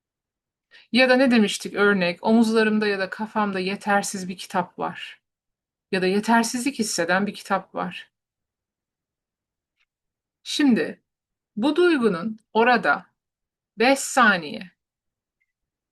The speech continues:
on saniye, belki de bir dakika, ne kadar dayanabiliyorsan kalmasına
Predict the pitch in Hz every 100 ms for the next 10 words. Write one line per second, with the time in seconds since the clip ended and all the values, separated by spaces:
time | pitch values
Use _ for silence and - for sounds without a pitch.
0 | _ - 214 233 247 - 226 196 170 151
1 | 147 180 - _ _ _ _ _ _ _
2 | _ _ _ - 220 247 262 269 233 240
3 | 202 - - - - - _ _ - 247
4 | 269 254 226 220 202 196 190 180 180 165
5 | - 170 175 247 _ _ _ _ _ _
6 | _ _ _ - 254 294 277 240 - 214
7 | 208